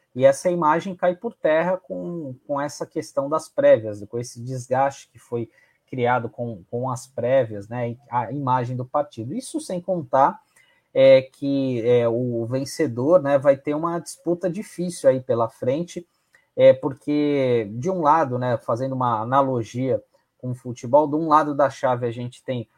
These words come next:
uma pessoa que é muito favorita pelo campo da, do centro-esquerda, da esquerda, que é o ex-presidente Lula, e do outro lado a gente tem uma disputa intensa ali,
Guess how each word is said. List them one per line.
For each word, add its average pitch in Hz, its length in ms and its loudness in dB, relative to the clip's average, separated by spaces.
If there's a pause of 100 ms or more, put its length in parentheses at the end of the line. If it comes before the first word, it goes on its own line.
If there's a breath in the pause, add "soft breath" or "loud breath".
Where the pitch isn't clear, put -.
(180 soft breath)
uma 135 200 -2
pessoa - 440 -4
que - 120 0
é 135 40 6
muito 160 240 -4
favorita 143 720 -2 (440)
pelo 131 180 2
campo 127 320 -6
da, 113 300 2
do 104 160 -12
centro-esquerda, 131 840 -6
da 113 140 -4
esquerda, 117 440 -4
que - 140 -10
é 113 60 0
o 113 100 -2
ex-presidente 120 580 -10
Lula, 170 280 -2
e 269 40 -4
do 240 120 -4
outro 175 360 4
lado 151 320 4 (320)
a 147 120 4
gente 151 320 -6
tem 170 200 -2
uma 165 160 -2
disputa 160 460 -4
intensa 156 640 -2
ali, 107 280 -4